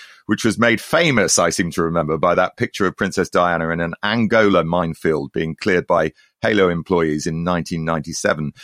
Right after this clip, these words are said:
So can you, to start off with, tell us a little bit about the post-conflict work that Halo does and, more specifically, what it was up to in Ukraine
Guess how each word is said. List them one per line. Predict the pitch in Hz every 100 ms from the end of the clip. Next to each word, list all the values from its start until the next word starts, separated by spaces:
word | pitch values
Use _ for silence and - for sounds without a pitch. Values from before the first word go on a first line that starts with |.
| - - -
So | 151 143
can | - 160 165
you, | 139 120
to | - 117
start | - 127 110
off | -
with, | 104
tell | 147 123
us | -
a |
little | 117 110
bit | 92 95
about | - 101 -
the |
post-conflict | - - 110 - - 101 - 87 -
work | 95 90 78
that | 76 -
Halo | 101 95 80
does | 69 80 76 -
and, | 107 107 80 71 87 - _ _
more | 92 87
specifically, | - 98 - 117 82 76 73
what | 90 87
it | 76
was | 82
up | 90 -
to | - 80
in | 73
Ukraine | 73 - 85 71 67